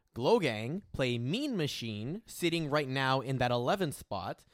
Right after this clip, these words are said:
And then they also play, uh, K G P Raw, like I just mentioned. You have, uh, K G P who will play the Pinchellos and Glogang. So there's, like, a little, like, menage a trois going on over there. In the meantime, Tough Lungs play Unexpected Diablos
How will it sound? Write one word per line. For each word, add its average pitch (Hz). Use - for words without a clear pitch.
And 147
then 170
they 151
also 170
play, 151
uh, 135
K 147
G 131
P 127
Raw, 110
like 117
I 104
just 98
mentioned. 104
You 127
have, 143
uh, 127
K 185
G 170
P 190
who 175
will 139
play 143
the 127
Pinchellos 156
and 123
Glogang. 113
So 143
there's, 139
like, 147
a 143
little, 165
like, 156
menage 143
a 143
trois 160
going 131
on 113
over 101
there. 101
In 151
the 151
meantime, 156
Tough -
Lungs 156
play 143
Unexpected 160
Diablos 120